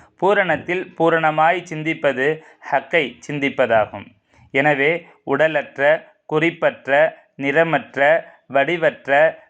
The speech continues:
வியாபாக பரிபூரண அருவுருவான, கருவான, திருவான, திருவினுந்திருவான ஆனந்தம் எனும் பேரானந்தமான எதிர்வு அற்ற ஒன்றை சிந்தனை செய்தல் வேண்டும்.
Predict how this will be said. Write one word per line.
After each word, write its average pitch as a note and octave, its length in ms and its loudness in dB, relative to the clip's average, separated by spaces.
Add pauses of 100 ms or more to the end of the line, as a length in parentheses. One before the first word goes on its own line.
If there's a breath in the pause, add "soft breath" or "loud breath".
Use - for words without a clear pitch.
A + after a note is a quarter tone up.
வியாபாக D3+ 1120 0
பரிபூரண F3 800 0
அருவுருவான, C#3 1040 0 (320 loud breath)
கருவான, C#3+ 800 -2 (300 soft breath)
திருவான, D#3 840 -2 (280 soft breath)
திருவினுந்திருவான D#3+ 1300 0 (240 loud breath)
ஆனந்தம் D3+ 880 -4
எனும் D3+ 480 0 (220 loud breath)
பேரானந்தமான D3 1300 -2 (200)
எதிர்வு E3+ 640 2
அற்ற C3+ 540 0 (160 loud breath)
ஒன்றை D3+ 640 -2
சிந்தனை E3+ 520 -2
செய்தல் D3 420 -2
வேண்டும். G#2+ 520 -8